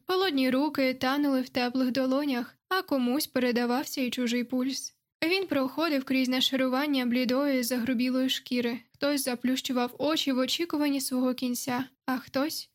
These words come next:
у надії на якийсь знак, що наліт вже закінчився. Чи заслужили вони на кращу долю? Усі ці люди. Скільки з них,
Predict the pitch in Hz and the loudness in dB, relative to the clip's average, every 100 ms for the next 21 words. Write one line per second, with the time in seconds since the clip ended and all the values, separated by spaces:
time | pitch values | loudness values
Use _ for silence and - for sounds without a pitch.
0 | _ _ 302 294 277 254 311 330 262 247 | _ _ 0 2 2 2 0 2 0 0
1 | 247 247 262 240 247 262 311 - _ - | 0 0 0 0 -2 -4 -6 -12 _ -8
2 | - 392 311 247 269 254 240 247 247 254 | -4 0 2 2 0 0 0 0 -2 -2
3 | 247 - 247 - 269 269 - _ - 277 | 0 0 -2 -4 -4 -4 -6 _ -8 0
4 | 269 262 247 262 - 269 254 330 359 262 | 2 2 2 -2 0 0 2 2 2 2
5 | 247 254 285 240 233 254 247 - 277 294 | 2 2 2 0 0 -2 -2 -2 0 2
6 | 254 240 - _ _ _ 320 320 277 240 | 2 0 -4 _ _ _ -4 -2 0 0
7 | 269 262 226 247 269 _ - - - 370 | 0 0 0 -2 -4 _ -14 -8 -2 0
8 | 262 254 233 254 302 - | 0 0 0 0 -2 -10